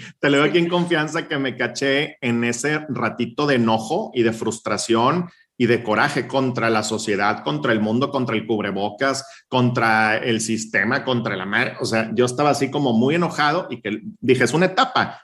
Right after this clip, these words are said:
Speaker 1: del cambio", ¿no? Porque
Speaker 2: Ujú.
Speaker 1: ahorita, bueno, pues ya he, he aprendido muchísimo y la, empecé a disfrutar con las conferencias online de forma maravillosa y me encanta. Pero en ese momento yo caí ahí,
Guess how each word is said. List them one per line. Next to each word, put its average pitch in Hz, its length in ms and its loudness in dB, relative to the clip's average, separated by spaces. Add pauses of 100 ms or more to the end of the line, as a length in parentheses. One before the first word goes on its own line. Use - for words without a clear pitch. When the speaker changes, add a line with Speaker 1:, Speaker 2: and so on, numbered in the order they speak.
Speaker 1:
del 104 380 2
cambio", 104 420 2
¿no? 170 220 -2
Porque 131 160 -2
Speaker 2:
Ujú. 90 100 -4
Speaker 1:
ahorita, 98 240 -2
bueno, 104 320 0
pues 92 140 0
ya 104 320 2
he, - 260 -6
he 104 60 2
aprendido 113 420 2
muchísimo 120 800 0 (280)
y 113 420 2
la, 110 300 -2
empecé 117 340 -2
a - 40 2
disfrutar 117 520 0
con 127 140 -4
las 110 160 -4
conferencias 110 420 -2
online 107 480 0
de 110 60 2
forma 107 240 -4
maravillosa 107 760 -2
y 104 40 -2
me 101 80 -4
encanta. 92 400 -10 (260)
Pero 123 160 4
en 117 80 6
ese 117 120 4
momento 135 340 4
yo 120 220 4
caí 110 240 2
ahí, 131 360 4